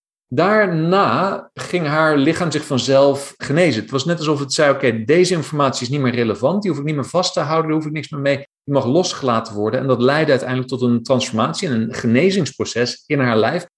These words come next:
waarbij de tumor vanzelf verdween. Nou, dat was uiteindelijk het begin van de journey. En dat heeft geleid wereldwijd tot heel veel genezing, heel veel transformatie op heel veel verschillende vlakken, met heel veel verschillende mensen.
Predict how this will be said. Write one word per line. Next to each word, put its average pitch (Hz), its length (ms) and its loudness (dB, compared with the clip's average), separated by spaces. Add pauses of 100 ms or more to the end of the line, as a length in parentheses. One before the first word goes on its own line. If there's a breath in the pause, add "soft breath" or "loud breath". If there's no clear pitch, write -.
(160)
waarbij 135 220 2
de - 140 -2
tumor 185 320 2
vanzelf 123 340 2
verdween. 107 480 -2 (680)
Nou, - 240 -14
dat 156 340 0 (360)
was 156 180 4
uiteindelijk 143 420 0
het 120 100 0
begin 185 320 2
van 139 120 -2
de 117 100 2
journey. 143 280 0
En 127 80 2
dat 139 100 -2
heeft 151 200 -2
geleid 165 540 0 (180)
wereldwijd 135 960 2
tot 131 320 -2 (300)
heel 208 200 6
veel 185 140 2
genezing, 143 580 0
heel 170 180 4
veel 156 120 -6
transformatie 127 600 0
op - 60 -6
heel 139 140 4
veel 127 160 -2
verschillende 104 420 -6
vlakken, 185 380 0
met 123 140 -6
heel 127 100 2
veel 110 100 -4
verschillende 123 380 -2
mensen. 170 480 0